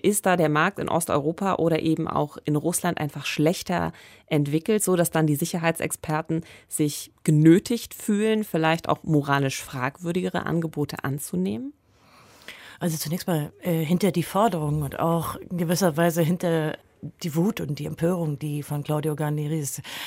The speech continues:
Speaker 2: äh, Vortrag so ausging. Er hat ja sehr deutlich gemacht, dass ihn empört, die Entwicklung, und dass er möchte, dass es sich ändert, kann ich mich vollständig stellen. Und ich glaube,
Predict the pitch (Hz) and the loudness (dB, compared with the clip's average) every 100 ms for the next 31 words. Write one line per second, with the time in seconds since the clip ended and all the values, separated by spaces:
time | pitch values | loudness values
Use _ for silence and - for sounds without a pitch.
0 | - - 156 151 - 165 170 - - 170 | -6 -2 -2 -2 -2 -2 -2 -4 -2 -2
1 | - 143 143 151 143 147 147 143 - 143 | -2 -6 -4 -2 -2 0 -2 -4 -4 -2
2 | 151 160 - - 160 156 - 185 240 165 | -2 -2 -4 -6 -6 -6 -8 -4 -2 -2
3 | - 160 - - 147 151 147 139 135 135 | -4 -16 -12 -10 -8 -6 -6 -6 -6 -10
4 | - 139 143 - 147 - 156 - 151 - | -8 -6 -6 -6 -6 -4 -6 -6 -8 -4
5 | 160 139 - 147 143 131 - 170 165 139 | -4 -6 -6 -6 -6 -6 -4 -4 -4 -6
6 | - 147 135 147 165 143 147 151 | -6 -6 -6 -8 -10 -6 -4 -4